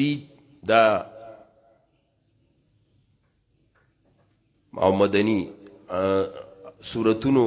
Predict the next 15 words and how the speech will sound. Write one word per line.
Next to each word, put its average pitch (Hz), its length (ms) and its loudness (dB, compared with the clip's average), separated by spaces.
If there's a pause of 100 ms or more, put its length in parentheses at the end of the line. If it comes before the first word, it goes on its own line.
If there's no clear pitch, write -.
(220)
تعداد 87 420 0 (840)
مدني 135 500 2
اٹھائیس 143 560 0 (100)
دي، 71 100 -12 (680)
نو 101 80 -6
ایک 120 180 -2
سو 123 180 -4 (100)
چودہ 139 260 0
نه 123 80 2
اٹھائیس 120 380 -2
به 120 160 -2
څو 160 260 -4
پاتې 80 280 -6
شو؟ - 180 -20 (880)
چھیاسی. - 580 -4